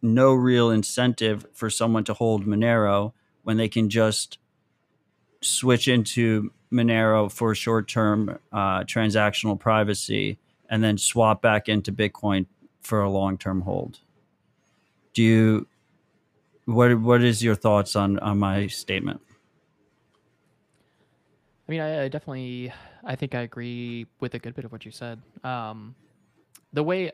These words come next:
Speaker 2: the way I look at it, I think, is a little bit different than a lot of people. I mean, I'm not, I'm not interested in the, the number go up aspect. I'm not really,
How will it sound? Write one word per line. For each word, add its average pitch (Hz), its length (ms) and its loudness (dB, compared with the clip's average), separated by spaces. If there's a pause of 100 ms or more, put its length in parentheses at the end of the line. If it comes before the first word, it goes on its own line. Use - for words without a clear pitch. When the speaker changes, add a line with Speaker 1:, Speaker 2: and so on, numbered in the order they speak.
(100)
Speaker 2:
the 147 100 -2
way 180 160 0
I 180 60 0
look 170 200 -4
at 160 80 -6
it, 143 140 -4
I 127 80 -10
think, 135 200 -10
is 127 100 -10
a 123 40 -14
little 127 160 -10
bit 123 160 -10
different 123 280 -12
than 110 100 -16
a - 20 -16
lot 110 140 -14
of 113 80 -20
people. 110 480 -18
I 123 60 -12
mean, 120 260 -10
I'm 127 200 -8
not, 123 440 -6 (1120)
I'm 143 160 -2
not 151 200 0
interested 139 500 -6
in 131 260 -6
the, 127 540 -4 (320)
the 135 100 -2
number 131 220 -2
go 127 160 -2
up 123 160 -4
aspect. 120 600 -8
I'm 123 140 -10
not 123 300 -8
really, 123 560 -8